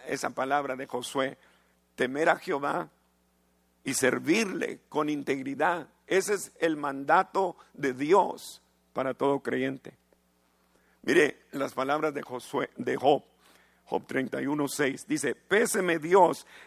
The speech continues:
en balanzas de justicia y conocerá mi integridad".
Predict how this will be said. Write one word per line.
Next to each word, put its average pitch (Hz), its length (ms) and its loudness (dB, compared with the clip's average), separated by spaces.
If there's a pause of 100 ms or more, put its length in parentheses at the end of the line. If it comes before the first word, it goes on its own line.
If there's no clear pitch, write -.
en 147 300 0
balanzas 147 640 4
de 135 80 0
justicia 131 920 -4 (380)
y 143 480 2 (340)
conocerá 127 880 0 (540)
mi 156 640 -8 (920)
integridad". 123 720 -10